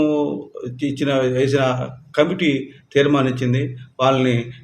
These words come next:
వెనక్కి తీసుకోవాలని, ఆ అసైన్ భూముల్ని ఆర్డర్ వేసింది. ఆ ప్రకారంగా డిసెంబర్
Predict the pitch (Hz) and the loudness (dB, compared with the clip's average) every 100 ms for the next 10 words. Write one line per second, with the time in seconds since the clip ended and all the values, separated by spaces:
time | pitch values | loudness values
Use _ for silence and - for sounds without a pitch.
0 | - 143 160 175 156 - 156 - 156 147 | -2 -2 0 0 0 0 -4 0 6 8
1 | 147 147 139 131 123 120 123 151 143 135 | 8 6 4 4 4 2 2 2 2 2
2 | 135 135 180 185 - - _ 123 131 143 | 0 0 -2 -2 -8 -20 _ 0 2 6
3 | 147 139 147 185 - - - 135 156 156 | 6 4 0 -4 -6 -12 -2 4 4 6
4 | 160 175 190 185 165 151 127 147 - 208 | 4 8 8 8 6 6 4 0 4 4
5 | 202 165 120 | 8 6 4